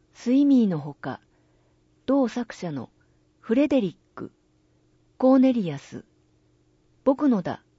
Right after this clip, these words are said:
私のよ、魚は魚も収録されています。日時、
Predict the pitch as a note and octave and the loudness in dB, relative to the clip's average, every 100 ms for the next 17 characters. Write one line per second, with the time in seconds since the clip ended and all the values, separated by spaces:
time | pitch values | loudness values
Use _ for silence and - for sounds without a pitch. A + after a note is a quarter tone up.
0 | _ _ F3+ B3+ B3+ C4 C4 D#3+ F3 - | _ _ -6 -4 0 2 2 0 -6 -12
1 | _ _ _ _ _ _ _ _ F#3+ B3 | _ _ _ _ _ _ _ _ -10 -2
2 | B3+ B3+ B3 A#3 A#3+ A3+ A3 G#3+ - _ | 0 2 0 -2 -4 -2 -2 -2 -6 _
3 | _ _ E3 - _ _ _ - G3+ G3+ | _ _ -14 -14 _ _ _ -8 -4 -4
4 | F#3+ - F3+ E3+ - D#3 D3+ D3 - - | -6 -8 -8 -8 -8 -8 -8 -10 -14 -20
5 | _ _ _ _ _ _ _ _ _ _ | _ _ _ _ _ _ _ _ _ _
6 | _ _ _ _ _ _ _ _ A#3+ C#4 | _ _ _ _ _ _ _ _ -4 -4
7 | A#3 G3 B2 | -4 -8 -12